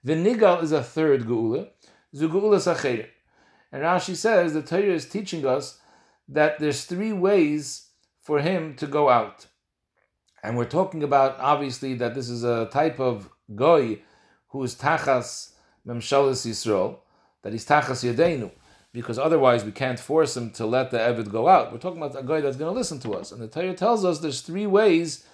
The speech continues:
to get out of his Rishus. Either you're paid yourself, either your Kroivim are paid you, or Acherim are paid you.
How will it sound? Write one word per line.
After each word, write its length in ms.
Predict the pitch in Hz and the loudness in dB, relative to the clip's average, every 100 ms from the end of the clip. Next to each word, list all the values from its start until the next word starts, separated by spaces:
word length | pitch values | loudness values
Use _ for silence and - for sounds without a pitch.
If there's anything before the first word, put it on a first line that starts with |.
| - - _ | -20 -20 _
to 100 | - | -2
get 160 | 156 170 | 2 4
out 120 | 165 | 6
of 120 | 160 | 4
his 160 | 151 139 | 0 -2
Rishus. 460 | 127 127 101 - - | -6 -4 -6 -8 -8
Either 200 | 170 160 | -2 0
you're 160 | 131 | 0
paid 280 | - 127 127 | -4 -4 -4
yourself, 640 | 101 90 - 120 254 294 - _ _ _ _ | -6 -10 -2 2 2 -2 -10 _ _ _ _
either 180 | 147 139 | -6 -2
your 200 | 127 110 | 0 -2
Kroivim 440 | - 170 226 214 202 | 0 2 2 2 -2
are 80 | |
paid 280 | 139 185 180 | 2 2 2
you, 320 | 175 170 165 - _ _ _ - | 2 0 0 -4 _ _ _ 0
or 220 | 156 160 | 4 4
Acherim 480 | 143 - 156 127 113 | 4 2 2 2 0
are 100 | 95 | -2
paid 300 | 101 95 82 | -4 -4 -6
you. 160 | 76 | -12